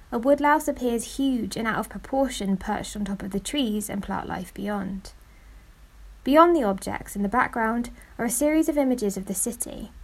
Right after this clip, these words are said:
from riverbanks and trees to red brick buildings with balconies overlooking the waterway below.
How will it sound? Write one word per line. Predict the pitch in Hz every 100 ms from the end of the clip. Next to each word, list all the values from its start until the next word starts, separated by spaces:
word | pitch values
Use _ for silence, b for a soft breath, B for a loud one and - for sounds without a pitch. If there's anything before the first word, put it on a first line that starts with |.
| - - - -
from | - 240 240
riverbanks | 254 277 294 277 -
and | 226
trees | 208 247 247 254 - B B B -
to | 240
red | 247 269 262
brick | 262 -
buildings | 247 226 208 - 196 190 -
with | 214
balconies | 233 240 247 247 233 233
overlooking | 202 208 208 - 202
the | 202
waterway | 214 220 196 185 185
below. | 190 196 180 -